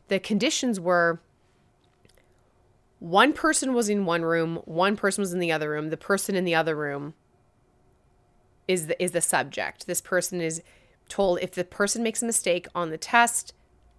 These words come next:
press this button, it will shock them. Every time they make a mistake, turn it up, press it again. And this person over here isn't actually getting electrocuted. They're just responding to the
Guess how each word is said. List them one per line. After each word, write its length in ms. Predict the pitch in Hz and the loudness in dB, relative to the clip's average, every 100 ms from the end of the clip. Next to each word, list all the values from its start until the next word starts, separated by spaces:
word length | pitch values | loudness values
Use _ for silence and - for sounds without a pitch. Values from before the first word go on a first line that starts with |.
| - | -2
press 180 | 208 202 | 0 0
this 160 | 214 | -2
button, 300 | - 180 175 | 2 2 2
it 100 | 156 | -6
will 100 | 143 | -8
shock 320 | - - - | -6 -8 -8
them. 140 | - - | -14 -10
Every 140 | 175 | -10
time 160 | 180 185 | -8 -6
they 60 | 170 | -6
make 140 | 160 | -6
a 40 | |
mistake, 380 | 160 160 185 175 | -6 -4 -2 -4
turn 220 | - 170 | -4 -6
it 60 | 165 | -2
up, 160 | 165 - - | -4 -6 -12
press 220 | 175 - | -8 -6
it 60 | - | -8
again. 180 | - - _ _ - - _ - | -12 -14 _ _ -20 -20 _ 0
And 460 | 196 180 180 180 - _ _ _ _ _ - | 2 4 2 0 -6 _ _ _ _ _ 0
this 180 | 226 - | 0 2
person 440 | 233 196 - 180 | -2 0 0 0
over 180 | 165 175 | -2 -4
here 220 | - 160 | -4 -2
isn't 200 | 160 160 | -2 -2
actually 300 | 147 151 165 | -6 -6 -6
getting 200 | 160 151 | -4 -4
electrocuted. 720 | 147 143 - 151 151 143 - _ _ _ _ _ _ - | -6 -10 -12 -12 -10 -10 -14 _ _ _ _ _ _ -10
They're 80 | 143 | -8
just 360 | 131 - - _ _ _ _ _ _ - | -2 -2 -2 _ _ _ _ _ _ -6
responding 580 | 175 - 147 151 160 156 | -4 0 -2 -2 -6 -8
to 320 | - 160 135 | -10 -10 -12
the 380 | 160 113 87 | -14 -16 -18